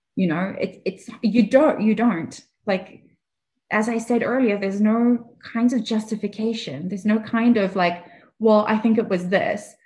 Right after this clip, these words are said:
I think it was that." It, it's hard to justify something like this. I don't know if there was the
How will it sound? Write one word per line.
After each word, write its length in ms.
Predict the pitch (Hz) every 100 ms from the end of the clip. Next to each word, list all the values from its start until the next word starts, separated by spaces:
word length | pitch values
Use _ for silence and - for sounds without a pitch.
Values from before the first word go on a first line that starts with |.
| _ _ _ -
I 60 |
think 120 | 214
it 80 | 208
was 160 | 185 190
that." 300 | 202 - -
It, 140 | -
it's 280 | - 214 - _ _ _
hard 520 | _ - - 233 240
to 100 | 240
justify 600 | 196 196 196 - 202 180
something 380 | 175 185 180 180
like 220 | 180 170
this. 440 | - - 196 - _ -
I 80 | 214
don't 180 | 220
know 220 | 214 196 202
if 240 | 165 202
there 140 | 202
was 180 | 196 190
the 240 | - 185